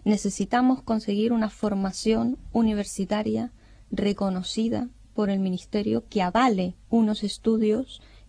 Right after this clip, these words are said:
en musicoterapia". ahí sí vamos a tener realmente la inserción profesional completa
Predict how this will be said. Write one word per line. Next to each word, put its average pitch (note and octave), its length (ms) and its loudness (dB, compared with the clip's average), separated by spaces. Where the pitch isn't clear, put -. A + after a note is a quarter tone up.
en G3 140 2
musicoterapia". F#3+ 920 -6
ahí F#3+ 240 0
sí B3 280 -2
vamos G3+ 220 -2
a F#3+ 80 -4
tener G3 280 -4
realmente G3+ 720 0
la F#3+ 120 2
inserción F#3+ 540 0
profesional G#3 600 -2
completa A3 680 -2